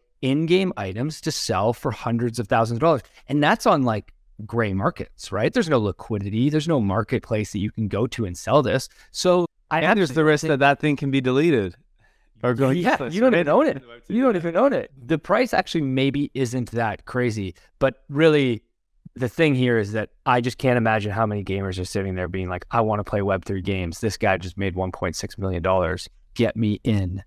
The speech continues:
Speaker 1: to this party."
Speaker 2: Royalties paid in full and gives a special thank you to Yuga Labs. Is this a setup? Did Yuga Labs make this happen as a P R stunt?
Speaker 1: I'm sure they did.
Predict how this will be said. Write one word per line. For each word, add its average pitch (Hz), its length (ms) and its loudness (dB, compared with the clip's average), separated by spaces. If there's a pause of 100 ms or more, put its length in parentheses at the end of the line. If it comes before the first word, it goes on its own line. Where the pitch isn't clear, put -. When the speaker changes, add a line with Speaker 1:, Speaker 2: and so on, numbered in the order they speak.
(200)
Speaker 1:
to 104 180 -2
this 92 160 -2
party." 90 460 -2 (300)
Speaker 2:
Royalties 190 800 2 (100)
paid 147 300 2
in 135 100 -2
full 123 360 2
and 117 180 -2
gives 127 180 0
a 123 80 -6
special 135 400 0
thank 120 400 0
you 131 80 -2
to 113 80 -2
Yuga 104 300 0
Labs. 76 440 -4 (600)
Is 175 80 -8
this 262 160 -4
a 208 40 -10
setup? 120 480 2 (480)
Did 123 160 -4
Yuga 214 220 2
Labs 160 440 4
make 123 340 -2
this 120 180 -4
happen 113 340 2
as 101 120 -4
a 95 60 -10
P 120 240 -2
R 110 140 2
stunt? 110 420 -2 (640)
Speaker 1:
I'm 151 120 0
sure 143 220 0
they 120 120 -2
did. 92 200 -8